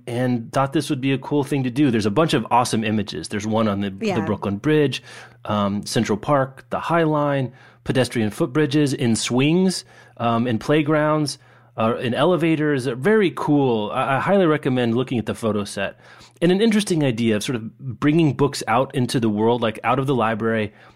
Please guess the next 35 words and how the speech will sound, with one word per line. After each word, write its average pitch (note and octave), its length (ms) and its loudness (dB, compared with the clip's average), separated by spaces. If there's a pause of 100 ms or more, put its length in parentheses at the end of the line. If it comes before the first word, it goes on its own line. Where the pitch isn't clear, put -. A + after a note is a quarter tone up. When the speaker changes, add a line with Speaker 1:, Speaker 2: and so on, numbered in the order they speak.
(100)
Speaker 1:
and A#2+ 100 -4
off B2+ 180 0
the C3+ 80 -2
bookstore A2+ 460 -2
stel-, - 840 -6
shelf, G#2+ 520 -2
out C3+ 180 2
of C3 120 0
your A#2+ 120 2
personal A#2 400 -2
collection, G#2 520 -4 (480)
and B2+ 120 -2
sort G3+ 100 2
of F3 80 2
making F#3 260 2
them, E3 520 2 (120)
I D3 100 -2
guess, E3 200 0
sort F#3 180 2
of C3+ 120 -4
public D#3 420 0
art F3 220 2
installations G#2 640 -2
as G2 100 -4
much G#2+ 200 -2
as G#2+ 100 -4
anything A#2 420 0
is F#2 80 -8
what F#2+ 100 -10
they F2+ 100 -10
seem G2 220 -8
like E2+ 200 -8
to - 100 -14
me. G2 140 -8
Speaker 2:
Mm-hmm. G#3+ 280 -2